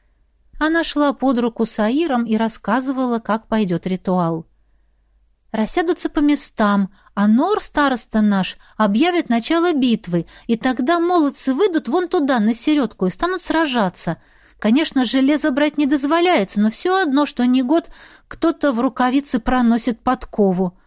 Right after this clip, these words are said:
Такого мажем сметаной, догоняем от каждого двора до завтрашнего утра, чтоб неповадно было. Ива хотела притулиться с женихом у малого стола, куда обыкновенно сажают приезжих.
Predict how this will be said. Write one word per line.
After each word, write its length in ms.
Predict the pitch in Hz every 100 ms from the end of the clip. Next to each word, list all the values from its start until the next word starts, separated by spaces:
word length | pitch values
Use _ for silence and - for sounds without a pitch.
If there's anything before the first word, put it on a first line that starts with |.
| _ _ _
Такого 380 | 226 226 370 339
мажем 340 | 262 330 294
сметаной, 560 | - 247 247 302 339 247
догоняем 640 | 226 214 262 233 277 247
от 100 | 214
каждого 500 | - 247 220 233 226
двора 500 | 214 214 226 240 262 - -
до 140 | 208 240
завтрашнего 720 | 226 233 254 254 - 277 247
утра, 340 | 269 262 269
чтоб 280 | 277 - 202
неповадно 720 | 240 240 262 233 208 185 202
было. 440 | 185 196 190 190 190 _ _ _ _ _ _ _
Ива 260 | 233 220 226
хотела 560 | - 226 - 254 240
притулиться 720 | 233 226 - 240 269 277 233
с 80 | 214
женихом 580 | 202 233 240 233 277 240
у 120 | 240
малого 420 | 220 269 269 233
стола, 420 | 233 - 254 302 302
куда 340 | 214 190 190
обыкновенно 640 | 196 208 226 233 233 196
сажают 520 | 196 - 226 226 214 -
приезжих. 640 | 233 269 285 175 165 -